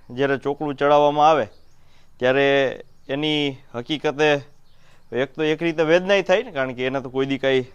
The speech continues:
આવું પહેર્યું ના હોય. અને બળદ નાકેથી, બળદ અને ઊંટ નાકેથી, ઘોડો મોઢેથી અને કુંજર કાનેથી.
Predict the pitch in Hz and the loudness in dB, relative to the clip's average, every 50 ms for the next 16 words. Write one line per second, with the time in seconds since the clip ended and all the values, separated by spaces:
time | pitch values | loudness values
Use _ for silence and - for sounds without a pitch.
0 | - - - 123 131 127 120 - 131 135 139 139 135 127 135 131 131 127 120 117 | -10 -4 -4 -2 -2 -4 -4 -2 -2 -2 -2 -2 -4 -2 -2 0 0 -2 -4 -6
1 | - - - - - - - - - - - - 104 107 117 120 120 127 127 127 | -12 -20 -20 -20 -20 -20 -20 -20 -20 -20 -20 -12 -10 -6 -2 0 0 0 2 2
2 | 131 131 131 120 113 110 - - - - - - - - - - - - - - | 0 0 0 -2 -4 -6 -10 -16 -20 -20 -20 -20 -20 -20 -20 -20 -20 -20 -20 -20
3 | - - - - - - - - - 135 143 151 175 196 208 190 175 180 175 175 | -20 -20 -20 -20 -20 -20 -20 -18 -8 0 4 6 6 6 6 4 2 2 2 2
4 | 180 185 196 202 180 - 208 208 220 240 247 - - - - - 131 139 151 175 | 4 2 0 -2 0 -2 -6 -6 -6 -10 -16 -20 -20 -20 -18 -8 0 2 4 4
5 | 180 170 175 170 175 170 170 175 165 - 147 143 143 143 143 165 170 160 160 175 | 4 2 2 2 2 0 0 -2 -4 -6 -2 0 0 0 0 -2 -4 -4 -4 -6
6 | 175 180 165 - - - - - - 127 131 143 151 143 131 120 120 120 131 156 | -8 -8 -10 -14 -20 -20 -20 -16 -6 -2 0 0 0 0 0 -2 -4 0 2 2
7 | 165 151 - 170 180 185 175 175 - - - - - - - 113 135 135 127 - | 2 2 0 -6 -8 -8 -8 -12 -20 -20 -20 -20 -20 -18 -14 -10 -8 -8 -8 -8
8 | 127 135 147 147 147 131 - 127 123 131 135 131 110 92 107 92 | -8 -8 -2 -2 -2 -2 0 -2 -2 -2 -2 -4 -8 -10 -14 -18